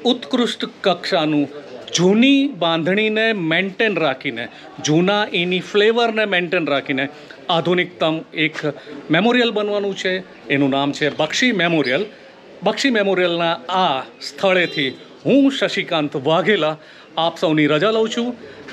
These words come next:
આશા છે આ વીડિયો આપને ગમ્યો હશે. જો વીડિયો ગમ્યો હોય તો એને લાઈક કરજો, મિત્રો વચ્ચે શેર કરજો અને ખબર અમદાવાદ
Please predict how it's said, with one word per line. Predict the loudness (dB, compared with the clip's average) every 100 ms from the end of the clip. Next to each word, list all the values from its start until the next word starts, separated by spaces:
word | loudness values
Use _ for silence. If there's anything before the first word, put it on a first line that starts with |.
| -14 -4
આશા | -2 2 2
છે | 2 0
આ | 0 0 0
વીડિયો | 0 0 2 2
આપને | 2 -2 -2 -2
ગમ્યો | 0 0 2 2
હશે. | 0 0 -4 -6 -20 -20 -20 -20 -8 0
જો | 2
વીડિયો | 4 2
ગમ્યો | 2 0 2
હોય | 2 0
તો | -2 -2 0
એને | 2 2 2 -2 -6 -18 -20 -18 -6
લાઈક | 0 0 2
કરજો, | -2 0 -4 -4
મિત્રો | -2 -2 0 0
વચ્ચે | 0 -2 0
શેર | 2 2
કરજો | 2 -2 -2 -2
અને | 0 0 2 0
ખબર | 0 0 2
અમદાવાદ | 0 0 0 0 -2